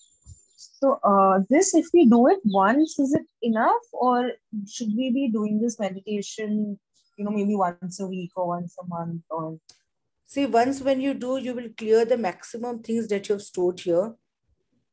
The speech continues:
Speaker 2: And what you can do, we are going to teach you how to clean it every day. It will hardly take thirty mi-, thirty seconds to one minute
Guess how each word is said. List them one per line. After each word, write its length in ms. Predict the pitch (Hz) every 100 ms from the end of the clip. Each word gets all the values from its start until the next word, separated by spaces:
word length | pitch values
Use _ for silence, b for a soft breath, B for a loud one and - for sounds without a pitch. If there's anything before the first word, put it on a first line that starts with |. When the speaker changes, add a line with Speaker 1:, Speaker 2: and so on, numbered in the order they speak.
| _ _ _ _
Speaker 2:
And 300 | 180 208 220
what 200 | 214 220
you 80 | 269
can 220 | 269 269
do, 160 | 262 262 196
we 80 | 226
are 60 |
going 200 | 220 233
to 80 | 240
teach 280 | 220 208 -
you 120 | 254
how 100 | 208
to 160 | 202 226
clean 240 | 214 196
it 140 | 220 220
every 300 | 156 190 202
day. 240 | 190 214
It 200 | - 208
will 140 | 220 190
hardly 380 | 170 170 220
take 220 | 220 208 208
thirty 260 | 185 214
mi-, 220 | 208 196 -
thirty 220 | 190 220
seconds 420 | 220 202 196 202 -
to 60 |
one 200 | 190 175 180
minute 340 | 160 156 -